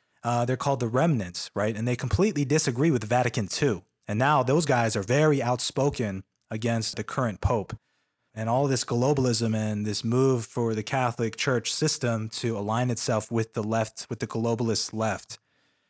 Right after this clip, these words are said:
right? And believe it or not, guys, once again, people think that there's this great difference, this great divide between the Catholic Church system and non-Catholics or Protestants. Not the case,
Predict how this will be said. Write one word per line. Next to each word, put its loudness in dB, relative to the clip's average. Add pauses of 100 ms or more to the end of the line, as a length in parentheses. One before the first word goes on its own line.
(160)
right? 0
And -4
believe 2
it 2
or 4
not, 4
guys, 2 (300)
once -2
again, 0
people 0
think 0
that -2
there's 2
this -2 (120)
great 2
difference, 0
this -2
great 0
divide 2
between 0
the -2
Catholic -2
Church -2
system -2 (420)
and 0
non-Catholics 0
or -2
Protestants. 0 (220)
Not 0
the -6
case, -2